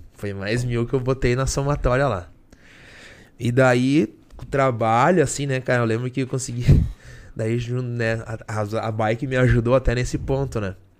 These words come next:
Pra poder juntar esse valor, pra poder chegar no dia da, da, da cesárea, lá do, do dia do parto, lá ter tudo certinho, né? Então, minhas filhas me acompanham, o esporte vem desde, né,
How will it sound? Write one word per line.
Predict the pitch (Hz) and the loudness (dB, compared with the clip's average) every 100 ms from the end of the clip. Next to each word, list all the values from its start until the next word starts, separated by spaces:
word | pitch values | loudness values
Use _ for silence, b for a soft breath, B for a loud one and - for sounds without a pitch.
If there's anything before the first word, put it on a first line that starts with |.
| _ _ _ _ _ - - | _ _ _ _ _ -8 -6
Pra | 107 | 0
poder | 110 101 107 | 0 0 0
juntar | 120 117 110 104 | -2 -2 -2 -2
esse | 107 | -4
valor, | 117 113 107 | -4 -2 -2
pra | 107 | -2
poder | 107 110 110 | -6 -6 -6
chegar | - 113 107 | -6 -6 -6
no | 117 | -6
dia | 110 104 107 110 | -6 -6 -6 -4
da, | 113 - - | -4 -6 -10
da, | 104 90 | -10 -10
da | - 95 | -12 -14
cesárea, | - 107 90 82 101 113 | -8 -8 -8 -6 -4 -4
lá | 92 | -6
do, | 104 95 - 92 95 | -10 -12 -16 -20 -20
do | 101 | -18
dia | 95 101 | -16 -14
do | 107 | -12
parto, | - 80 98 113 - | -10 -8 -6 -8 -8
lá | 98 | -8
ter | 107 | -8
tudo | 104 104 110 | -8 -10 -10
certinho, | - 117 117 - 101 85 | -6 -6 -6 -10 -12 -14
né? | - B B B B B B B B B B B - | -18 B B B B B B B B B B B -6
Então, | 120 120 123 131 165 165 147 117 | -4 0 2 4 2 0 -4 -6
minhas | 104 110 113 - | -6 -4 -4 -4
filhas | - 120 147 147 135 | -4 0 4 4 2
me | 127 | -2
acompanham, | 127 131 113 123 143 147 120 - - - 101 107 104 | -2 -4 -2 0 0 0 -4 -12 -20 -20 -18 -14 -8
o | 104 110 | -2 -2
esporte | - - 104 120 139 | -2 0 0 0 0
vem | 131 135 | -2 -2
desde, | 113 110 120 131 | -2 0 0 -2
né, | 131 | -4